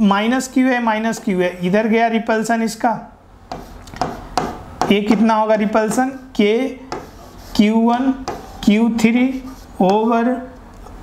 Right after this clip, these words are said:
A square, ये जो distance है वो ये दिया हुआ है। चलो ये जो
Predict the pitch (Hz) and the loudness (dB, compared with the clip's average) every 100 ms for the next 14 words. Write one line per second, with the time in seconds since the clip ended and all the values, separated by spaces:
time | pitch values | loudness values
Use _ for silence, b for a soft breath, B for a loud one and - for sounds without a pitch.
0 | - 202 208 202 - - 175 156 156 - | 0 2 4 2 -2 -2 0 2 2 0
1 | - 175 196 202 196 196 202 190 190 233 | 2 4 4 4 2 0 -2 0 0 2
2 | 185 180 175 180 170 175 170 175 175 220 | 2 2 4 2 2 2 0 0 -2 -4
3 | - - - - - 160 160 - B B | -12 -20 -20 -10 -2 0 0 -4 B B
4 | B B - 170 190 247 254 | B B 2 4 4 4 2